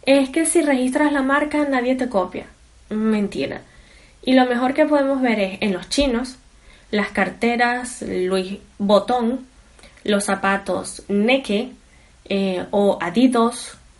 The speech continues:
o cosas por el estilo. Así que dificulto mucho que a Adidas, a Nike y a Louis Vuitton se le haya olvidado registrar su marca y que por eso lo están copiando. Así que, como ves, no tienes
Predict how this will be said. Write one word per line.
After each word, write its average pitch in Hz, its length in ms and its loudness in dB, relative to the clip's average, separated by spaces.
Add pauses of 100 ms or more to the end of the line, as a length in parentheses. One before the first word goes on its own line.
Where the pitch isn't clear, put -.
(140)
o 202 300 4
cosas 180 300 -8
por 196 140 -4
el 185 100 -2
estilo. - 380 -10 (120)
Así 226 560 0
que 269 480 2 (140)
dificulto 226 600 -2
mucho 269 500 0
que 202 180 -2
a 185 80 0
Adidas, 220 640 2
a 196 100 -4
Nike 214 460 -2
y - 60 -8
a 196 80 -6
Louis 202 220 -2
Vuitton 208 400 -4
se 214 140 -8
le 190 140 -6
haya 180 340 -6
olvidado 208 640 -2
registrar 185 500 -8
su - 120 -4
marca 226 400 -4 (320)
y 285 140 -2
que 294 100 4
por 277 160 0
eso 233 220 -4
lo - 80 -8
están 180 300 -8
copiando. - 500 -14 (180)
Así 220 320 -2
que, 226 160 -4
como 180 300 -2
ves, 320 320 -2 (100)
no 262 1000 4 (220)
tienes 294 680 4